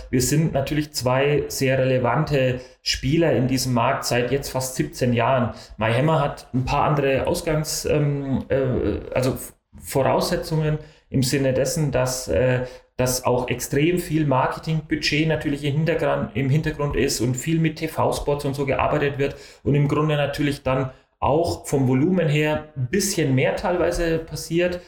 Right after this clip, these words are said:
zumindest in den meisten Gewerken oder in manchen Gewerken als bei Blauarbeit.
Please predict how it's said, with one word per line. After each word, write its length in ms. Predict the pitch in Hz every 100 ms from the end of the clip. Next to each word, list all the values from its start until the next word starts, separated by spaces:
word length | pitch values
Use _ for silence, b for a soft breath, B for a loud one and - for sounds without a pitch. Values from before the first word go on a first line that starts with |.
| B -
zumindest 440 | 127 135 135 131
in 80 | 120
den 120 | 120
meisten 320 | 120 147 -
Gewerken 420 | 151 147 147 151 127
oder 120 | -
in 80 | 117
manchen 220 | 151 160
Gewerken 440 | 143 131 131 -
als 240 | 127 127 -
bei 100 | 120
Blauarbeit. 540 | - 165 165 175 180